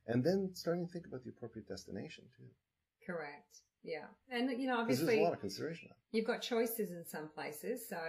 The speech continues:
Speaker 2: you know, we could be talking about P C I for cardiac patients, or we, we're living in a small rural town, we might be taking everyone to the local hospital, you know. So
Speaker 1: Yeah, yeah, yeah.
Speaker 2: just depends on
Speaker 1: Trauma
Speaker 2: your situation
Speaker 1: bypass.
Speaker 2: there. Yeah, absolutely. That's a
Speaker 1: Yeah.
Speaker 2: big one too.
Speaker 1: So,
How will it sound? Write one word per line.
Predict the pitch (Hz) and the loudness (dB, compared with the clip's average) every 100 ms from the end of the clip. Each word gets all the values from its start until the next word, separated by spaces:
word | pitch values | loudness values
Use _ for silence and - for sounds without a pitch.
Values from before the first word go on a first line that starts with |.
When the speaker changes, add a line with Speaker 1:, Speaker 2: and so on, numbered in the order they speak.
| 160 - - | -2 -4 -6
Speaker 2:
you | 196 | -4
know, | 175 170 | -2 -4
we | 175 | -6
could | - | -10
be | 175 | -10
talking | - 180 175 | -8 -8 -8
about | 160 170 156 156 - | -8 -4 -4 -4 -8
P | 196 | -12
C | 180 185 156 | -8 -4 -2
I | 151 151 | -4 -6
for | 165 | -10
cardiac | - 160 180 - - | -8 -6 -6 -8 -4
patients, | 214 214 247 233 226 | -2 -2 0 0 -2
or | 185 156 151 | -6 -4 0
we, | 151 147 147 - _ _ _ | 2 0 -4 -14 _ _ _
we're | 180 | -2
living | 180 170 175 | -2 -2 -6
in | |
a | 170 | -6
small | - 180 170 | -4 -4 -2
rural | 170 165 | -2 -2
town, | 165 196 208 | -4 -2 -2
we | 214 | -2
might | 175 170 165 - | -2 -4 -6 -8
be | 160 160 - - - | -10 -10 -14 -20 -14
taking | 180 175 165 | -12 -10 -8
everyone | 170 185 165 151 | -6 -4 -4 -6
to | - | -6
the | |
local | 147 143 147 | -4 -4 -8
hospital, | 139 - - 135 - - 196 | -12 -14 -16 -16 -16 -16 -12
you | 160 | -8
know. | 151 156 180 - | -8 -6 -8 -2
So | - | 4
Speaker 1:
Yeah, | 127 | 8
yeah, | 123 135 117 | 10 10 10
yeah. | 123 131 - _ _ | 6 4 -2 _ _
Speaker 2:
just | - - | -10 -8
depends | 190 190 190 | -2 0 0
on | 170 | 2
Speaker 1:
Trauma | 160 139 143 139 | 12 12 12 12
Speaker 2:
your | 123 131 | 12 12
situation | 135 | 10
Speaker 1:
bypass. | 135 135 156 156 | 6 4 2 -2
Speaker 2:
there. | 151 147 - - - | -4 -6 -12 -20 -6
Yeah, | 151 147 135 139 - | -2 -2 -2 -8 -10
absolutely. | 165 170 160 147 143 | -8 -8 -6 -4 -2
That's | 156 117 | 0 -2
a | 120 | -2
Speaker 1:
Yeah. | |
Speaker 2:
big | 160 151 | -4 -6
one | 143 | -8
too. | 143 | -2
Speaker 1:
So, | 113 104 101 | 4 4 2